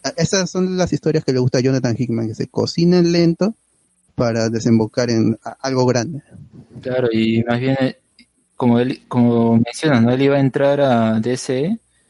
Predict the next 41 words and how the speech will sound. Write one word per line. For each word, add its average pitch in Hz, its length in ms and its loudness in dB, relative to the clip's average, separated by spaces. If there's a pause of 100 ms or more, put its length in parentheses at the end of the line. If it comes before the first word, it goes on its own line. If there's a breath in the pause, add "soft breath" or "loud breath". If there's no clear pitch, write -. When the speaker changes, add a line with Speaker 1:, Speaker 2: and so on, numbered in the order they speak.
(300)
Speaker 2:
y 110 680 2
creo 123 200 0
que 135 120 -4
en 120 120 0
un, 123 920 2 (220)
esos 135 300 -8
paneles 135 440 -2
en 120 120 0
los 110 120 -2
que - 80 -16
son 123 200 0
preguntas 123 320 0
y - 20 -2
respuestas, 135 640 -4 (480 soft breath)
mencionó 120 380 2
que 123 380 0
qué 139 120 -2
pasó 147 280 -2
ahí, 123 220 0
¿no? 110 320 2
Y 107 460 -2
si 117 160 -4
bien 135 260 2
iba 135 240 0
a 139 40 0
entrar 135 360 0
a 135 80 2
escribir 120 380 -2
a 135 80 2
los 110 240 -4
Teen 131 180 0
Titans, 135 480 -2
porque 117 180 -2
dice 113 160 -2
que 117 100 2
es 113 100 -2
el 117 100 2
grupo 127 240 0
que 120 100 -6
le 110 120 -2
gusta 127 400 -4